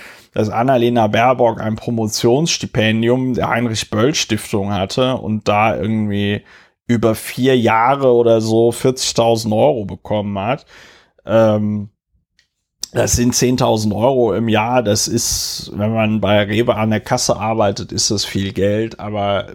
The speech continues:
man sollte jetzt nicht der Illusion verfallen, dass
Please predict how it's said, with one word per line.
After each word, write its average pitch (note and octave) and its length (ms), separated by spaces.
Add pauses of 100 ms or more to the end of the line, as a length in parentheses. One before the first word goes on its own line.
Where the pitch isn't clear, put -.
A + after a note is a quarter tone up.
man G#2 600
sollte G#2+ 320
jetzt G2 280
nicht A#2 200
der B1+ 80
Illusion F#2+ 580
verfallen, G2+ 640
dass G2 380